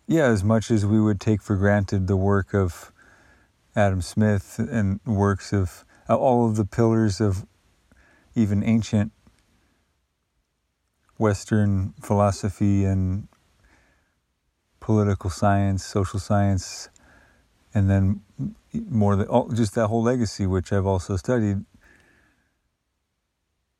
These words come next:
for there to be on-, for ba-, basically there's very few antagonists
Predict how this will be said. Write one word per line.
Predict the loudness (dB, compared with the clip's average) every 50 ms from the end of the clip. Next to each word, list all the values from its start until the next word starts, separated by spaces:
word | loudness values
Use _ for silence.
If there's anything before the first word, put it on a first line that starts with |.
| _ _ _ _ _ _ _
for | -2 0 2
there | 2 2 2
to | 2 0
be | 0 2 2 0 0 0
on-, | 0 0 0 0 0 -2
for | -4 -2 0 0
ba-, | 0 0 -2 -4 -2
basically | 0 0 0 0 -2 -2 0 0 2
there's | 2 2 2 0 0 -2
very | 0 2 2 2 2 2 0
few | -2 -4 -6 -2 0 0 2 2 2 0 0 -2 -4 -6 _ _ _ _ _ _ _ _ _ _ _ _ _ _ _ _ _ _ _ _ _ _ _ _ _ _ -4
antagonists | 0 0 0 0 0 0 0 2 2 2 2 2 2 2 0 -2 -4 -6 -12 -18 -18 -18 -20 -20